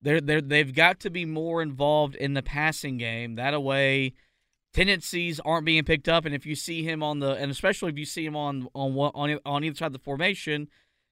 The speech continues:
they're gonna say, "Well, that's gonna be a run to that side of the field because they're a great blocking tight end." And so, you know, Nesmith i-, uh, Nesbitt is just a, uh, he's a unicorn. You can do a lot of different things with him. You can split him out wide. You know, he can do a lot of different things for you.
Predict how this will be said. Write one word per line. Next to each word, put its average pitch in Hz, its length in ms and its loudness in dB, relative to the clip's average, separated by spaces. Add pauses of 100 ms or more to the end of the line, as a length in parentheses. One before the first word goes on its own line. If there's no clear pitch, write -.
(380)
they're 147 120 2
gonna 165 120 2
say, 170 160 4
"Well, 175 160 6
that's 165 220 0
gonna 170 100 -6
be 165 80 4
a 165 60 4
run 156 300 0
to 151 160 -2
that 147 280 0
side 156 120 -4
of 147 60 -4
the 139 60 -10
field 147 180 -2
because 139 380 -2
they're 143 160 0
a 131 80 -4
great 139 220 0
blocking 131 400 -4
tight 131 260 -2
end." 117 300 -4
And 127 100 -6
so, 143 440 0 (380)
you 151 140 4
know, 180 200 8
Nesmith 175 640 2
i-, 156 220 2
uh, 143 240 0
Nesbitt 151 400 2
is 143 160 0
just 143 340 -4
a, 135 220 0
uh, 123 440 0 (280)
he's 147 180 0
a 151 60 4
unicorn. 160 640 -2
You 135 60 -6
can 135 140 -6
do 135 140 -4
a - 20 -4
lot 135 200 2
of 143 80 -2
different 143 320 -2
things 139 160 -6
with 139 80 -4
him. 143 100 0
You 135 60 -6
can 127 100 -6
split 143 300 -4
him 143 100 -4
out 143 380 0
wide. 135 440 -2
You 131 120 -2
know, 127 100 -4
he 135 80 -4
can 135 140 -6
do 139 100 0
a 131 40 -2
lot 139 180 2
of 139 80 -2
different 139 260 -8
things 147 240 -6
for 127 240 -6
you. 117 300 -6